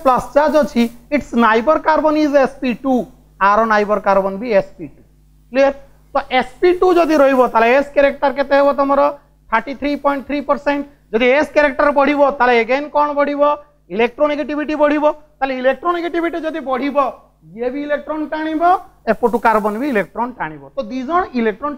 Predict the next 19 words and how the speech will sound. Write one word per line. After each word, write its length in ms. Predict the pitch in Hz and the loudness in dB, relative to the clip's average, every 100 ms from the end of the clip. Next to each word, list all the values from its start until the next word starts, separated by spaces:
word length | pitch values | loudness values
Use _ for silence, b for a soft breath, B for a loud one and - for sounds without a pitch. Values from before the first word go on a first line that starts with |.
| 202 | -10
ଟାଣିବେ। 380 | 185 202 185 160 - _ - | -10 -10 -10 -10 -14 _ -6
ତ 20 | 262 | -2
ପୋଜିଟିଭ 420 | 254 226 262 320 320 311 | 0 2 2 0 0 0
ଚାର୍ଜରୁ 300 | 302 262 359 | 0 0 0
ଇଲେକ୍ଟ୍ରନ 320 | 285 262 - 147 - | 2 0 -4 -16 -8
already 420 | 175 202 262 349 | -6 0 0 2
ତାର 180 | 359 339 339 | 2 2 0
ପ୍ଲସ୍ 240 | 330 302 220 | 0 -2 -2
ଅଛି, 160 | 180 _ _ _ _ _ _ _ _ 170 | -12 _ _ _ _ _ _ _ _ -4
that 180 | 190 - 190 | -4 -4 -8
means 200 | 311 - - | -8 -8 -14
ଇଲେକ୍ଟ୍ରନ 420 | 196 185 - 269 220 | -8 -8 -4 -6 -4
ଡେଫିସିଏନ୍ସି 680 | 202 208 - 202 220 254 330 294 | -6 -8 -16 -6 -4 0 0 0
ଅଛି। 200 | - - _ _ _ _ _ 285 | -4 -20 _ _ _ _ _ 0
ପୁଣି 200 | 339 392 381 | 2 4 4
ଇଲେକ୍ଟ୍ରନ 320 | 349 349 330 | 2 0 -2
ତା 100 | 294 | -2
କତିରୁ 220 | 269 254 247 | -4 -8 -2
ଟାଣିଲେ, 340 | 254 247 240 | -2 -2 -4